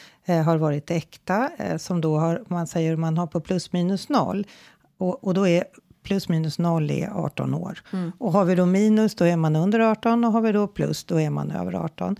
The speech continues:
Speaker 1: Och då är det så att det fanns, eh, det fanns flera andra dokument, men det fanns egentligen inte särdeles många dokument som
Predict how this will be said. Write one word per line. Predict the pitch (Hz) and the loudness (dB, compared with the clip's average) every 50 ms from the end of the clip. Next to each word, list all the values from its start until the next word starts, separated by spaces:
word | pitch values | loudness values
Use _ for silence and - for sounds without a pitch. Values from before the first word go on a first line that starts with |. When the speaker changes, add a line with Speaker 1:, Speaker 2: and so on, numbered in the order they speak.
| - - - - - | -8 -16 -20 -20 -20
Speaker 1:
Och | - - - 190 175 180 | -8 -4 -2 -2 0 0
då | 190 202 202 214 233 226 - | 2 2 2 2 2 0 0
är | 226 214 202 196 180 | 0 0 2 2 2
det | 185 180 | 0 -2
så | 170 - - 175 165 170 | -2 -2 -2 -2 0 -2
att | - - 196 180 165 165 - _ - - 208 | -2 -2 0 0 -2 -2 -4 _ -10 -8 -6
det | - 180 165 180 170 | -4 -4 -2 -2 -4
fanns, | - - - 175 170 170 175 185 180 - - - - - | -4 -2 -2 0 0 2 0 0 -2 -4 -10 -12 -6 -4
eh, | 180 170 170 - - | -2 -2 -2 -2 -4
det | 165 160 156 | -8 -10 -6
fanns | - - 165 170 165 | -2 0 0 0 -2
flera | - - - 131 147 175 208 | -4 -6 -4 -4 -2 0 0
andra | 214 208 190 170 180 | 0 0 0 0 -2
dokument, | 160 180 170 - - 175 165 160 156 165 185 196 - - - | -2 -2 -4 -2 -4 -4 -2 -2 -2 -2 -2 -4 -6 -4 -2
men | 190 180 175 175 190 226 - | -2 0 0 0 -2 -4 -4
det | 175 196 185 | -4 -4 -2
fanns | - 190 185 190 208 214 - | -2 0 0 0 0 0 0
egentligen | 247 214 190 175 160 151 - 190 170 175 170 170 - - | 0 0 0 0 -2 -2 -4 -4 -2 -2 -2 -2 -4 -2
inte | - 208 196 175 160 151 - - 180 175 170 | -2 0 0 0 -2 -4 -4 -4 -4 -4 -4
särdeles | - - 226 214 180 160 143 156 151 156 151 - | -4 -2 0 0 0 0 -2 -2 -4 -4 -4 -2
många | - 190 175 160 147 143 147 | -2 -2 -2 -2 -2 -4 -4
dokument | 143 131 151 - - 165 156 151 147 151 165 - | -4 -6 -6 -4 -4 -4 -2 -2 -4 -6 -6 -6
som | - - 165 156 165 | -6 -4 -2 -2 -2